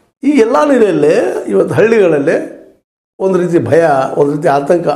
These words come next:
ಮೂಡಿದಂತೆ. ಹಳ್ಳಿಗಳ ಪರಿಸ್ಥಿತಿ ಇವತ್ತು ಬಹಳಷ್ಟು ಬಡತನ ಅದ ರೀ, ನಿರುದ್ಯೋಗದ ಅನೇಕರ ಚಡ್ಪಡಿಸ್ತಾ ಇದ್ದಾರೆ. ಮತ್ತು ಈಗ ಸೈನಿಕ, ಸೈನ್ಯಕ್ಕೆ ಹೋಗ್ಬಾರ ಮಕ್ಕಳನ್ನ ಕಳಿಸ್ಬೇಕಂದ್ರೆ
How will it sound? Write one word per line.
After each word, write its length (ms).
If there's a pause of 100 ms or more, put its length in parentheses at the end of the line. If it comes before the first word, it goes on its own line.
(440)
ಮೂಡಿದಂತೆ. 760 (540)
ಹಳ್ಳಿಗಳ 340
ಪರಿಸ್ಥಿತಿ 280
ಇವತ್ತು 240
ಬಹಳಷ್ಟು 420
ಬಡತನ 280
ಅದ 140
ರೀ, 100
ನಿರುದ್ಯೋಗದ 1080 (640)
ಅನೇಕರ 680
ಚಡ್ಪಡಿಸ್ತಾ 500
ಇದ್ದಾರೆ. 320
ಮತ್ತು 200
ಈಗ 300 (400)
ಸೈನಿಕ, 340 (340)
ಸೈನ್ಯಕ್ಕೆ 400
ಹೋಗ್ಬಾರ 340
ಮಕ್ಕಳನ್ನ 340
ಕಳಿಸ್ಬೇಕಂದ್ರೆ 480